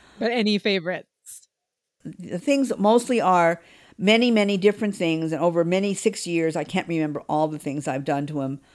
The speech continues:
Speaker 2: but each one is different. Each one is, is a unique photograph. There's over six hundred, and I'm gonna put them all in this room. You go into this room like a tent,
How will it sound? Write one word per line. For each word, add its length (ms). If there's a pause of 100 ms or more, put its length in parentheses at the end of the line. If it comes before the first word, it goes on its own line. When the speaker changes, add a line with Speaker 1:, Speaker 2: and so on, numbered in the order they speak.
(160)
Speaker 2:
but 140
each 240
one 160
is 100
different. 440
Each 160
one 120
is, 200 (320)
is 140
a 40
unique 460
photograph. 600
There's 120
over 220
six 300
hundred, 480 (680)
and 440
I'm 120
gonna 120
put 320
them 160
all 340
in 140
this 200
room. 560
You 120
go 160
into 200
this 220
room 240
like 180
a 80
tent, 580